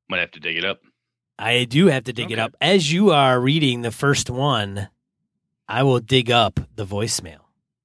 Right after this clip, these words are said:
Speaker 1: I will do that. So Mark Dawson, uh, the Gaming B S archivist, um, he says, "Hey, B S, thanks for sharing my thoughts, and I'm glad my suggestions for die roll found its way into the show.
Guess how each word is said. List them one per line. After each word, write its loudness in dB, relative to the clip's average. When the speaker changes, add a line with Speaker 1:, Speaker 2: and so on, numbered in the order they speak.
Speaker 1:
I 2
will -4
do -4
that. -6
So 2
Mark 2
Dawson, 2
uh, 2
the -4
Gaming 0
B 2
S 0
archivist, -2
um, 2
he 2
says, 0
"Hey, 2
B 2
S, -2
thanks -2
for -4
sharing 2
my 0
thoughts, 0
and -4
I'm -6
glad 0
my 0
suggestions -2
for -6
die 0
roll 2
found 0
its -4
way -2
into -4
the -2
show. 0